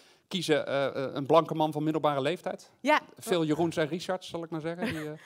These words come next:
Speaker 2: <laughs> Ja, of ze dan Jeroen en Richard heten, dat weet ik niet. Ehm, maar inderdaad, vaak als mensen de keuze hebben voor een avatar, kiezen ze voor een blanke man van middelbare leeftijd,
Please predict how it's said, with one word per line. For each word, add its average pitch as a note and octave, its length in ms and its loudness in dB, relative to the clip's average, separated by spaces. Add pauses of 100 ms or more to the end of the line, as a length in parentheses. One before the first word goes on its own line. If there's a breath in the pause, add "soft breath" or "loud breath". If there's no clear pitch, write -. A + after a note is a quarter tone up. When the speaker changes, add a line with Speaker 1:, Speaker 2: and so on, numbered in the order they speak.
(200 loud breath)
Speaker 2:
<laughs> C4 320 -2
Ja, C4+ 200 8
of B3 80 0
ze - 140 -10
dan A3+ 160 0
Jeroen A#3 260 2
en A3+ 100 4
Richard B3 380 4
heten, G#3+ 300 4
dat A3 140 8
weet B3 200 8
ik D#4 100 2
niet. D#4 380 0 (420 loud breath)
Ehm, A#3 540 2
maar A#3+ 260 2
inderdaad, B3+ 540 2
vaak C4 420 0 (420)
als A3 220 0
mensen B3+ 320 -2
de A3 140 0
keuze C#4+ 400 4
hebben A#3 280 0
voor G#3 160 -6
een G3 160 -6
avatar, B3 400 -4
kiezen A#3+ 360 -8
ze G#3+ 80 -14
voor G#3 100 -4
een F#3+ 120 -4
blanke A3 380 -2
man G3+ 220 -6
van G3 140 -12
middelbare F3 440 -6
leeftijd, A#3+ 680 -8